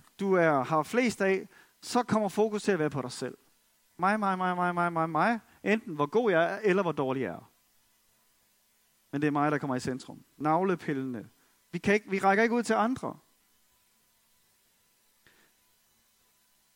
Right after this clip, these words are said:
Det f-, medfører et forkert syn på andre. Fordi vi dømmer andre ud for vores egen målestok. Kan I huske det der med, at vi har fået hver vores målestok lige pludselig?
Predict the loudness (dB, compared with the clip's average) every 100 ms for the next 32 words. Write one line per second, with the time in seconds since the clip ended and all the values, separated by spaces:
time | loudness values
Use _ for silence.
0 | 0 0 -2 -4 4 6 6 2 2 2
1 | 2 2 0 2 2 2 0 -2 -10 -12
2 | _ _ _ _ _ _ _ _ _ -4
3 | 2 2 4 6 6 6 6 4 4 4
4 | 4 2 2 2 2 2 -2 -12 -14 -2
5 | 2 4 4 4 4 2 0 -2 -4 -6
6 | -2 -2 0 0 0 0 0 0 0 0
7 | 2 2 2 -2 -2 -2 -2 -4 -4 -4
8 | -6 -6 -8 -16